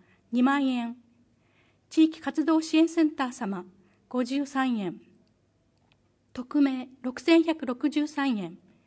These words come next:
匿名、三千百七十三円。三月十八日現在。問い合わせ、市社会福祉協議会、電話二二の五一九一。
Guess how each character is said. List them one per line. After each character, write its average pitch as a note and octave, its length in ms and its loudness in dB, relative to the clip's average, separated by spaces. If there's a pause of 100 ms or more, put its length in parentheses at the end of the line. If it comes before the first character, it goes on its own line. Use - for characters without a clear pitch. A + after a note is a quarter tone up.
(440)
匿 C#4 240 -4
名、 B3 380 -2
三 D#4 320 4
千 E4+ 180 4
百 D#4+ 220 -2
七 C4+ 280 0
十 C4+ 180 -4
三 C4 340 -4
円。 E3+ 160 -6 (760)
三 C#4+ 300 -2
月 C#4 320 -4
十 D4+ 180 2
八 E4 240 0
日 D#4 220 8
現 G#3+ 260 -4
在。 F3 240 -10 (1080)
問 C#4+ 160 0
い C#4+ 60 0
合 C#4 60 0
わ C4+ 80 -4
せ、 C4 260 -6 (380)
市 - 320 -4
社 D4 180 -6
会 E4+ 220 0
福 E4+ 160 -4
祉 - 140 -6
協 D4 160 2
議 B3 120 2
会、 G3 300 -8 (380)
電 C#4 280 0
話 B3+ 200 -2 (340)
二 E4+ 260 10
二 C#4 280 8
の G3+ 220 -8 (460)
五 E4 260 4
一 D#4+ 300 2
九 A#3+ 260 -4
一。 - 380 -14